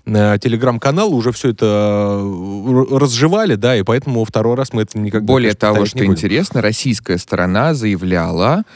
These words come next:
Speaker 2: что, а, Украина была в курсе того, э, в курсе обмена, во-первых, что
Speaker 1: Мгм.
Speaker 2: очевидно, во-вторых, в курсе маршрута
Speaker 1: Ну,
Speaker 2: этого воздушного судна. И раньше многие обмены происходили, то есть пленных доставляли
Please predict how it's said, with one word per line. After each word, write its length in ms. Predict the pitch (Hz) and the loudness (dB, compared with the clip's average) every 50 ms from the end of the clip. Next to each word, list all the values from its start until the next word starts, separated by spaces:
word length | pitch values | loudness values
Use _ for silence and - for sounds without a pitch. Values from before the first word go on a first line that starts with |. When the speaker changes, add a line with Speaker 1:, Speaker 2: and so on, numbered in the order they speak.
| - - - _ | -20 -20 -20 _
Speaker 2:
что, 680 | - - - - 117 101 95 95 107 127 147 170 208 - - - - _ - | -14 -12 -4 -2 0 0 2 2 2 2 0 0 -4 -6 -12 -20 -20 _ -6
а, 200 | - 95 104 107 - | -2 0 0 0 0
Украина 560 | - 107 - - 120 107 104 101 117 160 185 | -2 -4 -2 0 0 2 2 0 2 0 0
была 220 | 175 160 156 165 160 | 2 2 2 2 0
в 100 | 160 - | -2 -4
курсе 580 | - - 196 202 196 147 - - - 104 80 - - - - _ _ | -2 0 0 2 2 0 -2 -4 -2 -4 -4 -4 -8 -14 -20 _ _
того, 440 | 113 107 98 90 92 104 131 175 185 | 0 0 2 2 2 2 2 0 0
э, 200 | - 127 117 76 - | 0 0 -2 -2 -2
в 120 | 110 131 | -6 -2
курсе 320 | - 165 143 123 - 127 | 0 0 0 0 0 0
обмена, 360 | 107 98 85 101 92 82 76 85 | 0 0 0 0 0 0 0 0
во-первых, 460 | 98 117 - - 143 131 135 156 156 | -2 -2 0 0 -2 0 0 -2 -2
что 160 | 123 110 165 | 0 2 2
Speaker 1:
Мгм. 100 | 151 135 | 2 0
Speaker 2:
очевидно, 500 | 147 139 - 143 143 147 147 151 147 143 - - - - | 0 -4 -4 -6 -6 -4 -2 -2 -4 -4 -6 -12 -14 -2
во-вторых, 540 | - 135 131 - - 123 127 151 180 185 - | -2 -2 -2 0 -2 0 0 0 0 -2 -6
в 100 | - _ _ | -12 _ _
курсе 480 | - - 147 151 170 175 - - - 196 | -6 -2 0 0 0 0 -2 0 2 2
маршрута 880 | 185 175 165 156 156 - - - 175 180 165 131 - - 90 65 - - - _ _ _ _ _ - | 2 2 2 0 0 -4 -2 0 0 0 0 -2 -4 -6 -6 -6 -6 -10 -16 _ _ _ _ _ -4
Speaker 1:
Ну, 120 | 101 104 | 0 0
Speaker 2:
этого 300 | 107 107 92 117 110 110 | 2 2 2 2 0 2
воздушного 520 | 107 117 120 117 120 113 - - 120 110 127 | 2 0 0 0 -2 -6 -4 -2 -2 -2 -2
судна. 300 | - - 160 120 104 110 | 0 -2 -4 -2 0 -2
И 220 | - - 151 147 135 | -2 0 0 2 2
раньше 680 | 123 131 160 190 208 196 165 139 - - - - - - - - - - - | 2 2 0 0 0 0 -2 -2 -4 -4 -6 -6 -6 -8 -14 -20 -20 -12 -4
многие 420 | 117 127 143 143 131 110 113 113 | -2 0 0 0 0 0 0 -2
обмены 540 | 101 95 98 110 139 190 220 202 156 101 - - _ _ _ _ | 0 0 0 -2 0 0 0 0 0 -2 -4 -8 _ _ _ _
происходили, 720 | - 127 117 117 - - - 113 107 113 156 202 214 165 | -6 -4 -4 -4 -6 -4 -4 -4 -4 -4 -4 -2 0 0
то 140 | 107 - 127 | 0 0 -2
есть 140 | 113 - - | -4 -4 -4
пленных 360 | - 139 160 180 180 170 135 | -2 0 0 2 0 0 -2
доставляли 600 | 110 117 - - - 107 101 110 131 156 185 196 | -4 -8 -8 -4 -4 -4 -2 0 -2 -2 0 -2